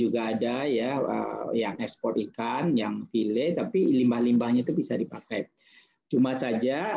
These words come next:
eh, eh, eh, begitu dimasukkan ke nanopartikel, memang tidak, tidak, belum banyak penelitian, ya, belum banyak penelitian. Kami langsung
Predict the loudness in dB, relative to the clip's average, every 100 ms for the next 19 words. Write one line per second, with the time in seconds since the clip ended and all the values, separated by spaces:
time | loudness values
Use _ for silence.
0 | -4 -4 -2 -2 -2 -2 -2 -2 0 0
1 | 0 0 -2 -4 -8 -20 _ -6 -4 -2
2 | -2 -2 0 0 -2 -4 -2 0 0 0
3 | 2 0 0 -4 -2 -2 0 2 2 2
4 | 0 -2 -4 -2 -2 0 2 0 -2 0
5 | 0 -2 -2 -2 -2 -6 -18 -6 0 2
6 | 2 2 -2 0 2 2 -2 -2 -2 0
7 | -2 0 0 2 0 0 -4 -2 -4 -2
8 | -2 0 2 2 0 -2 0 0